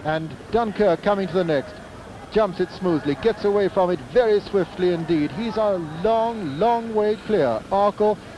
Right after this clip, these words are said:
just coming up to jump it now, jumps it, clears it beautifully. Dormant clears it beautifully third, Arctic Ocean clears it fourth.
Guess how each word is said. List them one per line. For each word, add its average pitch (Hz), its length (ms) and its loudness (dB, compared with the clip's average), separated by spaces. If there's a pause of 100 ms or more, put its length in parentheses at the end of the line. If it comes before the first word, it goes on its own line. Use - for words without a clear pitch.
just 240 240 2
coming 220 240 0
up 208 140 2
to 170 100 -2
jump 233 260 0
it 196 140 2
now, 202 240 4
jumps 208 320 0
it, 196 80 0
clears 196 260 0
it 185 100 -6
beautifully. 196 400 2 (200)
Dormant 196 320 4
clears 190 180 2
it 180 100 -4
beautifully 190 340 2
third, 185 300 2
Arctic 185 320 0
Ocean 175 340 -2
clears 160 280 2
it 170 80 -4
fourth. 151 340 2